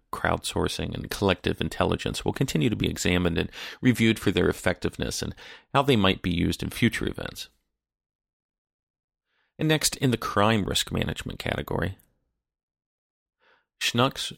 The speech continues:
Grocery reported the compromise of customer and account information from an attack on the grocery chain's point-of-sale systems. The report indicated as many as two point four million debit and credit cards may have been compromised by attackers that installed malware on the systems, uh,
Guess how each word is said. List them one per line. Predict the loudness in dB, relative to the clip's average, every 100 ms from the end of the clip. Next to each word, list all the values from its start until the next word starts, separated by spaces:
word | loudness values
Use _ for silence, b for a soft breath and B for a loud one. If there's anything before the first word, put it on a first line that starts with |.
| 2
Grocery | 6 6 4 -2 -6 -8 -10 -6
reported | -4 0 0 -2
the | -4
compromise | -4 -4 0 0 0 -2
of |
customer | -4 -2 -2 -2 -2
and | -4
account | -6 -2 -2 -2
information | -8 -8 -6 -6 -6 -2
from | 0
an | 0
attack | 0 0 -2 -2
on |
the | -4
grocery | 2 0 0 -6
chain's | -4 -2 -2
point-of-sale | -4 -2 -2 -2 -2 0 0
systems. | 0 -4 -6 -10 -16 -20 _ _ _ -16 B B B
The | 2
report | 4 6 6
indicated | 4 2 2 2 2
as | 0
many | 0 -2 -2
as | -4
two | -6
point | -2 -4 0
four | 0
million | 4 4 4 2 2
debit | 2 4 2
and | -2
credit | -2 0 0
cards | -2 -4 -2 -4
may | -4
have | -4
been | -6
compromised | -6 -6 -4 -4 -4 -4
by | -4
attackers | -4 -2 -2 0 -4 -4
that | -6 -6 B B
installed | -4 0 6 6 6
malware | 4 4 4 4 2
on | 0
the | -4
systems, | -6 -6 -8 -12 -12 -12
uh, | -8